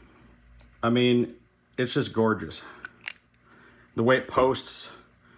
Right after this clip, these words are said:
And it's small enough you could carry this with you. Not that you would.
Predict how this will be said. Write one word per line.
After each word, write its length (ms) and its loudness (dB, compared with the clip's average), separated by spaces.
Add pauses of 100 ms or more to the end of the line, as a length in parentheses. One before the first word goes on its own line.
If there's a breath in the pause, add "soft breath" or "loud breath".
(680 soft breath)
And 240 6
it's 200 0
small 320 2
enough 240 2
you 100 2
could 300 -2
carry 300 0
this 220 -2
with 180 -4
you. 160 -4
Not 160 -2
that 160 -8
you 80 -8
would. 260 -2